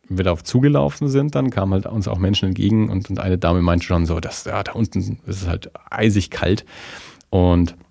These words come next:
und es ist unglaublich, wie viel kälter es da ist,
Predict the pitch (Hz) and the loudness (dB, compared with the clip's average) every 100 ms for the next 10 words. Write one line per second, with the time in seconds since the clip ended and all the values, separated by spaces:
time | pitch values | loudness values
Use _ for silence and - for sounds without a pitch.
0 | _ _ _ _ _ _ - - _ _ | _ _ _ _ _ _ -20 -20 _ _
1 | _ _ - _ _ - - 82 90 87 | _ _ -20 _ _ -16 -6 -4 -4 -8
2 | - _ _ - 147 127 104 107 - 104 | -14 _ _ 2 4 4 2 -2 -2 -4
3 | 110 - 104 117 107 - 104 147 - | -2 -2 0 2 0 0 0 -2 -6